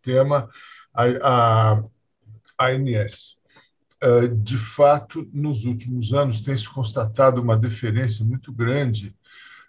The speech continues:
a, às capacidades técnicas, né, da agência, que não podem ser substituídas pelo Poder Judiciário, que, além de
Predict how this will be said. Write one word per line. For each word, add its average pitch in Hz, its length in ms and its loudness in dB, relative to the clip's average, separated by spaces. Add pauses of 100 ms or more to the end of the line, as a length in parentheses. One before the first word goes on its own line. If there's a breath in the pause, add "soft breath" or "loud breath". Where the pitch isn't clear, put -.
(200)
a, 113 420 2 (800)
às 113 220 -6
capacidades 131 880 2
técnicas, 107 840 -4
né, 143 260 0 (500 soft breath)
da 113 280 0
agência, 113 760 0 (600 soft breath)
que - 220 -8
não 156 340 0
podem 135 460 4
ser 120 220 -4
substituídas 117 840 -6
pelo 123 220 -4
Poder 113 320 0
Judiciário, 120 880 2 (640 soft breath)
que, - 120 -4
além 123 520 4
de 107 560 -2